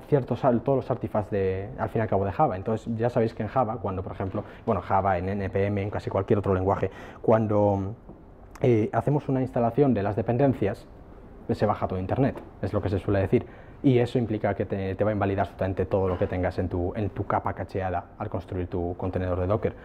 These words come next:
Con Heap, eh, o Jeep, como que se quiera pronunciar, no hace eso, porque en realidad no funciona por capas. Él tiene su propia caché en local, hace todo y te genera una sola capa que te contiene todos los archivos, pero los archivos los tiene, como decirlo, como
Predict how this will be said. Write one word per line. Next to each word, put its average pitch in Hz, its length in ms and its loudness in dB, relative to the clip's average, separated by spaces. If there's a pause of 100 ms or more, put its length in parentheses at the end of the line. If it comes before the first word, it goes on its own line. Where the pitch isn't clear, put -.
(320)
Con 120 260 4
Heap, 151 160 2 (400)
eh, 110 120 2
o 98 120 4
Jeep, 127 280 0
como 92 480 -2
que 107 80 -6
se 92 120 0
quiera 98 180 2
pronunciar, 98 440 2 (720)
no 147 100 4
hace 120 240 4
eso, 123 200 -2
porque 107 240 -2
en 98 80 0
realidad 110 240 0
no 131 80 0
funciona 110 340 -2
por 95 160 -4
capas. 107 400 0
Él 107 240 -4
tiene 107 220 0
su 92 120 -6
propia 113 220 0
caché 107 240 -2
en 107 60 0
local, 123 280 0 (460)
hace 127 240 0
todo 135 320 0
y 123 80 -2
te 104 160 -6
genera 110 280 -2
una 101 140 -2
sola 113 220 -2
capa 110 340 0 (640)
que 117 120 2
te 95 220 0
contiene 104 380 0
todos 101 160 2
los 98 140 -2
archivos, 95 400 0
pero 101 140 0
los 101 100 0
archivos 123 300 2
los 117 140 2
tiene, 120 180 2
como 110 160 0
decirlo, 104 260 0
como 101 220 2